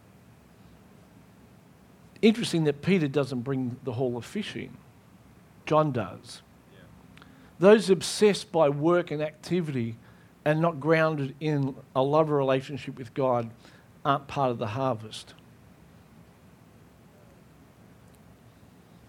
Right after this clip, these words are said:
Speaker 1: Jesus said to them, "Bring some of the fish," verse ten, "which you have now caught." And Simon Peter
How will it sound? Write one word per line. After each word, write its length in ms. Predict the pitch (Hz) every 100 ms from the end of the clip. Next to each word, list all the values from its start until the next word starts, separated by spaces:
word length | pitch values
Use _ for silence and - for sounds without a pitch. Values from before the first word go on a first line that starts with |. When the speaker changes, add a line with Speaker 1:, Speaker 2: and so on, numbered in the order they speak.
| - - - - - -
Speaker 1:
Jesus 400 | 135 208 175 165
said 160 | 196
to 60 | 170
them, 160 | 180 156
"Bring 260 | 175 226
some 200 | - 214
of 40 | 196
the 100 | 165
fish," 380 | - 220 -
verse 320 | 156 160 156 -
ten, 380 | 190 202 135
"which 160 | 139 143
you 80 | 165
have 180 | 143 165
now 220 | 175 170
caught." 400 | - 214 180 151
And 120 | 143
Simon 380 | - 185 175 160
Peter 380 | 180 180 175